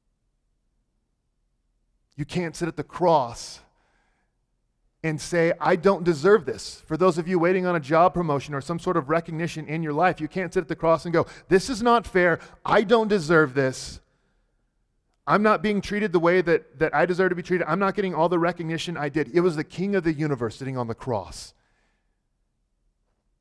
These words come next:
They spit on him. They ripped out his beard.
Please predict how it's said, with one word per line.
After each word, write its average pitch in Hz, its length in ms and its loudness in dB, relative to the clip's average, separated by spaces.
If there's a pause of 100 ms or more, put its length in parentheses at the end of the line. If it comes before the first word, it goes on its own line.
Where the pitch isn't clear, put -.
(2000)
They 147 100 2
spit 165 340 -2
on 175 180 0
him. 175 260 -2
They 135 100 2
ripped 139 220 0
out 143 160 2
his 123 120 -4
beard. 101 460 -8